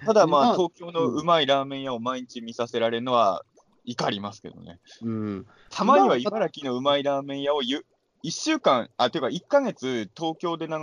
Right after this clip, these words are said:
Speaker 1: れてる、あの、フジテレビとかテレビ朝日の夕方のニュースで、茨城の美味しいラーメン屋紹介、延々されてたら、東京都民切れるでしょ、多分。
Speaker 2: うん、まあ、どうだろう、でも。意外と行きたくなるかもしれないですよ、でも、
Speaker 1: <laughs>
Speaker 2: 茨城ぐらいだったら。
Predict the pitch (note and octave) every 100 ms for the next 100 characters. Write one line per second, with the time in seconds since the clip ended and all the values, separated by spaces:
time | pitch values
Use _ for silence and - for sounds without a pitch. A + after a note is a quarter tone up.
0 | D#3 B2 A2 A2+ G#2+ F#2 G#2+ G#2 A#2+ A#2
1 | B2 A2 G2+ G2 - G#2+ G#2 G#2 G2+ F#2
2 | F#2+ G#2+ G#2+ G#2 G#2 G2+ G2 F#2 F#2+ G#2
3 | E3 D3 A#2 G2+ A2+ B2 A2 A2+ A2 A2
4 | A2 B2 A2 A2+ A2 - - G#3 - C#3
5 | F3+ F#3+ F3+ F3+ E3 - A#2 - D3+ C#3+
6 | D#3 D3+ A2 - E3+ D#3+ G2 G#2 A#2 F#2
7 | - - - - - _ _ _ _ _
8 | _ - C3+ C#3 C3 C3 C3 D3 E3+ C4+
9 | G3 B2 A2+ A#2 G2+ G2+ - - - _
10 | - F#3+ D4+ D4 C4+ B3 D#4+ D#4 D4+ C4+
11 | A2+ G2 F#2 F2 D2 - A2 F#2+ E2 D2+
12 | A#2 D#3 D#3 E3 C#3 F2+ - D2 -